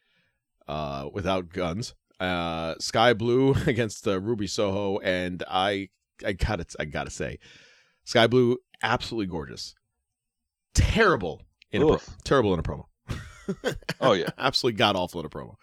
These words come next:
Speaker 1: Um, just absolutely robotic. They gotta work on that. Backstage, Renee Paquette was, she was working very hard this, this episode, uh, with Roderick Strong and the Kingdom. I'm telling you, they, they're gonna s-,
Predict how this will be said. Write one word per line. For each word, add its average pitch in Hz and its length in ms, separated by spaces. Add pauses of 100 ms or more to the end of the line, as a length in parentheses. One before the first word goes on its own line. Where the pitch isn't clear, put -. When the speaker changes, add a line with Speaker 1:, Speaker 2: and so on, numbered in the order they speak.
(640)
Speaker 1:
Um, 85 440 (520)
just 110 220 (240)
absolutely 92 320
robotic. 71 460
They 87 400
gotta 82 140
work 71 200
on 62 80
that. 52 140 (480)
Backstage, 117 560
Renee 110 240
Paquette 104 300
was, 98 220
she 113 100
was 87 120
working 85 260
very 82 180
hard 76 180
this, 65 180
this 78 140
episode, 76 400
uh, 90 160
with 87 140
Roderick 98 280
Strong 110 220
and 82 100
the 78 40
Kingdom. 135 580
I'm 95 100
telling 92 240
you, 78 120 (260)
they, 76 120
they're 76 260
gonna 73 120 (220)
s-, - 280